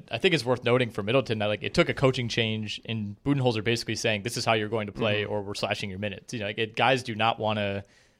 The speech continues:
Speaker 1: change what they think has been successful for them. And of course, Middleton has had considerably more success than, than Brandon Ingram. But the other thing with Ingram is he's going into, what, year four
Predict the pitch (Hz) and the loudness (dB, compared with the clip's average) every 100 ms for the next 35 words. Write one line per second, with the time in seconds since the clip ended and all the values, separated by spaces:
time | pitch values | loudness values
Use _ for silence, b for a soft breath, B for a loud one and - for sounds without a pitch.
0 | b - 113 113 104 104 110 110 104 101 | b -2 0 0 -4 0 0 0 -4 -4
1 | 107 107 - 120 - 101 - 98 95 101 | -6 -4 2 2 4 -2 -4 -6 -4 -6
2 | 98 101 104 - 107 117 110 110 113 104 | -8 -10 -6 -2 -2 -2 -4 -4 -4 -6
3 | 101 95 b b b b 107 107 101 110 | -8 -12 b b b b 0 2 2 0
4 | - 135 113 107 107 101 107 - 104 98 | 2 2 2 0 0 -2 -4 -4 -2 -4
5 | - 107 101 101 101 107 101 113 139 110 | -8 -6 -6 -6 -2 -2 -2 -2 0 0
6 | 107 107 104 - b b b b 170 240 | 2 2 2 -2 b b b b 8 8
7 | 160 117 135 123 117 113 110 107 165 196 | 6 4 4 4 2 2 2 2 2 4
8 | 175 127 113 117 110 101 117 117 - 113 | 4 2 0 0 2 0 0 -2 2 6
9 | 135 | 6